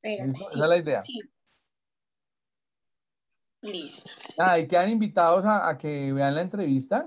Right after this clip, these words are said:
Speaker 2: que hicimos con la doctora Mariluz, donde charlamos un poquito de, del, del tema del libro. Ella me entrevista y cuento yo cositas,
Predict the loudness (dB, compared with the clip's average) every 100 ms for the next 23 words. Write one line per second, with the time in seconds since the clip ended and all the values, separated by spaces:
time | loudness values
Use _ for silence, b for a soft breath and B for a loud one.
0 | -6 -8 -4 -2 -2 -2 -4 -6 -6 -6
1 | -8 -6 -6 -2 -2 -2 -2 -2 -2 -4
2 | -10 b b -6 -4 -2 0 0 -2 -4
3 | -8 -12 -16 0 2 2 0 -8 -8 -10
4 | -10 -10 -6 -4 -2 -2 -2 -2 -2 -4
5 | -6 -6 -4 -6 -6 -10 -10 -10 -8 -10
6 | -10 -2 0 0 -2 -4 -2 -4 -4 -8
7 | -4 -4 -4